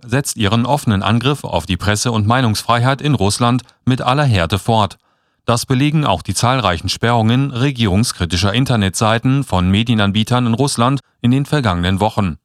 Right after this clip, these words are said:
so der Regierungssprecher. Es handele sich um einen weiteren Versuch der russischen Regierung,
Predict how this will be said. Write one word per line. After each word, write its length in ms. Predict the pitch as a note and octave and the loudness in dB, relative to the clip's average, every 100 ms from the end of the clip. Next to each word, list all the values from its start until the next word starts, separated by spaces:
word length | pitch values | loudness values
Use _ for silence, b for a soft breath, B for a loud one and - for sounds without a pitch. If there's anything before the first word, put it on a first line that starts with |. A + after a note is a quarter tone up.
| _ | _
so 280 | - F#2+ F2 | -4 0 0
der 160 | E2 E2+ | 2 0
Regierungssprecher. 840 | F#2 G2+ G#2+ G#2+ - F2+ F#2 D2+ - _ _ _ _ | 0 0 0 -2 -2 -2 0 -2 -6 _ _ _ _
Es 240 | A#2+ A#2 A#2+ | -2 0 0
handele 340 | C3+ D3 G2+ | 0 0 0
sich 220 | F2+ F#2+ | 0 0
um 100 | G#2 | 0
einen 320 | G#2 G#2+ A2 | 2 2 2
weiteren 360 | A2 C3 - G2 | 2 0 0 -2
Versuch 440 | G2 F2 A2 C#3 | 0 0 2 0
der 140 | - B2 | 0 -2
russischen 400 | F2 - F2+ G#2 | 0 0 0 0
Regierung, 580 | G2+ G2 A#2 A2 B2 | 0 0 0 0 -2